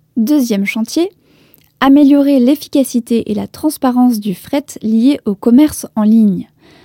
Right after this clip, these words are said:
La vente des biens via Internet ayant littéralement explosé ces dernières années, une kyrielle de modes de livraison et de réseaux de distribution a vu le jour. Les conséquences sont bien visibles.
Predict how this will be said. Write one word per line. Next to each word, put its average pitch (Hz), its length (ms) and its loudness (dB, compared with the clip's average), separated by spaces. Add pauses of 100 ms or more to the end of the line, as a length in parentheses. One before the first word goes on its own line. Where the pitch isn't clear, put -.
(220)
La 208 100 0
vente 233 380 0
des 202 100 -2
biens 214 320 0
via 196 160 -2
Internet 208 640 -2 (200)
ayant 208 200 -2
littéralement 214 600 0 (100)
explosé 247 580 -2
ces 214 100 -10
dernières 185 380 -6
années, 233 280 2 (360)
une 220 160 4
kyrielle 302 500 2
de 214 100 0
modes 226 260 2
de 208 100 -2
livraison 233 500 2
et 214 80 0
de 180 100 -6
réseaux 220 340 -2
de 214 80 -4
distribution 220 760 -4
a 202 80 -4
vu 233 160 -2
le 214 100 2
jour. 202 340 -8 (580)
Les 220 100 2
conséquences 214 480 -2
sont - 240 -8
bien 190 320 -2
visibles. 190 500 -2